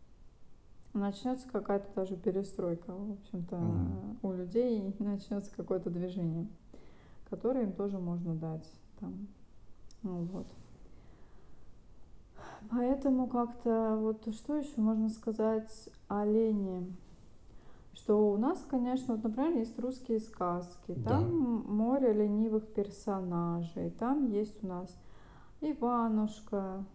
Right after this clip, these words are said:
Speaker 1: дурачок, который так тоже, у него все как-то ему достаточно легко дается, он такой человек везучий, с открытым сердцем, не очень, как бы, кажется, умный,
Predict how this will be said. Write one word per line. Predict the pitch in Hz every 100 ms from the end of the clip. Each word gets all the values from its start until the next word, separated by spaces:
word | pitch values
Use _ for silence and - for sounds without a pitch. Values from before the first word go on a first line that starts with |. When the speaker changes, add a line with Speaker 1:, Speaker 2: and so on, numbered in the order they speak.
| -
Speaker 1:
дурачок, | 214 226 247 220 220 - - 170 170 - - - - - - - - - - -
который | - 202 269 294 262
так | 214 214 -
тоже, | 220 214 202
у | 196
него | 269
все | - - 233
как-то | 240 240 -
ему | 214 208 214 208
достаточно | 196 196 220 208 214 - 196
легко | 196 175 - 190
дается, | 190 185 220 285 359 - -
он | 226
такой | 220 214 208 190 - -
человек | - 208 202 -
везучий, | 202 196 254 320 - 247
с | 226
открытым | 185 - 240 247 190
сердцем, | 185 - 220 240 247 - 202 208
не | 262
очень, | 247 233 - 170 170
как | - 170
бы, | -
кажется, | 170 - 180 180 - -
умный, | 170 233 311 302 277 277